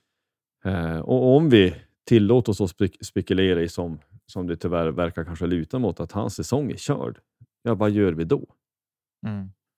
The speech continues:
Speaker 2: Nej, den är ju tung, eh, faktiskt. Och det här har ju gjort att man har börjat fundera lite grann. Eh, och just på centersidan, en spelare som,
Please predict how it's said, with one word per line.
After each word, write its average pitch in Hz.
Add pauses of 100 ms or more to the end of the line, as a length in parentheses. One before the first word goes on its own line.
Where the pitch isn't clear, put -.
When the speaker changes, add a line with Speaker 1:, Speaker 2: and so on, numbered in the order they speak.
(160)
Speaker 2:
Nej, 139
den 156
är 151
ju 143
tung, 123 (400)
eh, 113 (400)
faktiskt. 113
Och 131 (420)
det 127
här 143
har 143
ju 131
gjort 131
att 120
man 117
har 110
börjat 107
fundera 127
lite 143
grann. 139 (560)
Eh, 107
och 117 (680)
just 127
på 127
centersidan, 135
en 127
spelare 139
som, 120